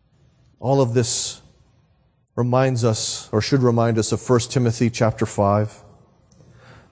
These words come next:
"The sins of some people are conspicuous, going before them to judgment, but the sins of others appear later."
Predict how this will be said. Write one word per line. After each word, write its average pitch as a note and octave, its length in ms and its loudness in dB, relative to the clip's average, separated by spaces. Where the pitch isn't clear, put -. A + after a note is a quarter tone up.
"The C3+ 120 2
sins E3+ 400 0
of D3 120 0
some E3 300 0
people F3 320 0
are C#3+ 100 4
conspicuous, - 1120 -2
going D#3 260 4
before D3+ 400 0
them C#3+ 160 0
to C#3 120 -2
judgment, C3 680 0
but C#3 140 2
the - 100 -2
sins F3+ 380 0
of C#3 120 -2
others D#3 400 2
appear D3 380 0
later." C#3 460 0